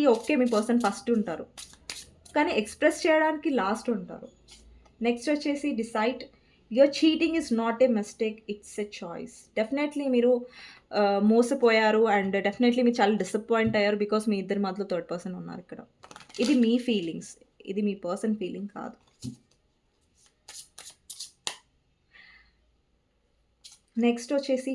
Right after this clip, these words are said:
fake. You are not the one I loved you, you are, you are changed dear, you are fake. Definitely ఇది మీ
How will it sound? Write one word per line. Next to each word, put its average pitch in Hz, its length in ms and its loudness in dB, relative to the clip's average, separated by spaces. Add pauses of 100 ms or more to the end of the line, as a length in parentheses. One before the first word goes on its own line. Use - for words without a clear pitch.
fake. - 380 -2 (540)
You 233 100 4
are 247 140 4
not 226 280 0
the 262 140 2
one 233 280 2
I 208 160 -6 (120)
loved 202 340 -6
you, 220 160 -4
you 208 140 -2
are, 190 140 -8
you 202 180 -4
are 202 160 -6
changed 214 500 -4
dear, 190 340 -8
you 190 160 -10
are 202 100 -12
fake. - 320 -16 (520)
Definitely 311 420 0
ఇది 320 140 2
మీ 233 140 4